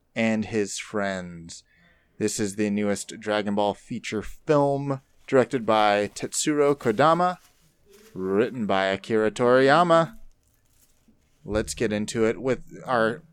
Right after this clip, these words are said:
pre-spoiler reviews. Let's throw it to our guest. Olympia, what did you think of Dragon Ball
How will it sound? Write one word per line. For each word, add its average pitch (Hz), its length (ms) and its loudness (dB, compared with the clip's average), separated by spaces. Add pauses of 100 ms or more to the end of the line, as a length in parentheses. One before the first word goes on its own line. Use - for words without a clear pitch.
pre-spoiler 110 1120 -2 (100)
reviews. 104 840 -4
Let's - 220 0
throw 143 220 4
it 127 120 -6
to - 100 -4
our 120 160 2
guest. 120 600 2 (840)
Olympia, 156 560 2
what 156 160 2
did 175 160 -4
you 196 100 -2
think 127 500 -4
of 120 160 -6
Dragon 110 380 -4
Ball 104 360 -2